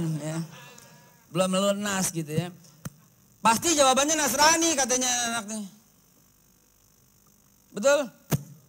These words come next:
Padahal jahat nggak kayak begini? Jahat. Makanya saya bilang, ini anak kita lagi diganggu akidahnya. Kalau ente mah udah banyak kajian. Jadi akhirnya bisa,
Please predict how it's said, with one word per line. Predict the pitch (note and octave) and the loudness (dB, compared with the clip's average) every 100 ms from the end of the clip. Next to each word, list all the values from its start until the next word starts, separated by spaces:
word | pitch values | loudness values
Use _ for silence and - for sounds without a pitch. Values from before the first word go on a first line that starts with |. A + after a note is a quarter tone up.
| _ _ | _ _
Padahal | D4+ D4+ D4+ F#4 D#4+ - - _ _ _ _ _ _ _ | 0 4 8 8 6 -2 -16 _ _ _ _ _ _ _
jahat | D3 A3 B3+ | 0 2 2
nggak | G3+ E3+ | 0 -2
kayak | D#3+ D#3 | 2 2
begini? | C#3+ A#2+ G#2+ - _ _ _ _ | 2 -2 -8 -18 _ _ _ _
Jahat. | D3+ E3 E3+ E3+ D3 B2+ | -8 -8 -6 -8 -8 -12
Makanya | B2 D3+ | -12 -8
saya | F3 F3+ | -6 -6
bilang, | F3+ G3 F#3 E3 - | -4 -4 -4 -6 -8
ini | D3 D#3 | -8 -6
anak | C#3+ C#3 C3+ | -8 -10 -10
kita | A2+ F2 C3+ | -14 -12 -10
lagi | E3+ F3+ | -8 -6
diganggu | E3+ C#3 D3+ F3+ F3+ E3+ | -8 -6 -8 -8 -6 -6
akidahnya. | D3 C#3 C3+ D#3 D3 C#3+ C3+ - - - | -6 -8 -6 -4 -4 -6 -10 -14 -20 -20
Kalau | - B3 B3+ | -4 0 0
ente | G#3+ G3+ G3 C#4 | -2 -4 0 0
mah | C4 G#3+ - _ | 0 -4 -8 _
udah | F#3+ G3 F#3 | -2 0 2
banyak | A3 C4 A#3 A3 - | 2 2 0 -4 -4
kajian. | F3+ D#3+ G#3 G3 E3 D#3+ D3+ D3 D3 - _ _ _ _ _ _ _ - | -2 -2 -2 0 0 0 -2 -4 -8 -14 _ _ _ _ _ _ _ 0
Jadi | E3+ G3 | 2 4
akhirnya | A3 G3 G3+ C#4 D4 - | 4 2 0 -2 -6 -6
bisa, | D#3 F#3+ G#3+ | -4 -2 -2